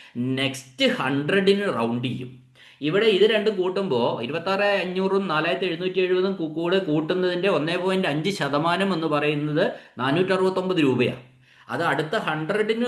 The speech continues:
റൗണ്ട് ചെയ്യുമ്പോ അഞ്ഞൂറ് രൂപയായിട്ട് നമുക്ക് നിജപ്പെടുത്തേണ്ടതായിട്ട് വരും.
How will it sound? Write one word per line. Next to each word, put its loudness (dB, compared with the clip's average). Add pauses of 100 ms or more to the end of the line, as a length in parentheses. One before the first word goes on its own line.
(160)
റൗണ്ട് 2
ചെയ്യുമ്പോ 0
അഞ്ഞൂറ് 0
രൂപയായിട്ട് 0
നമുക്ക് -2 (140)
നിജപ്പെടുത്തേണ്ടതായിട്ട് -2
വരും. 0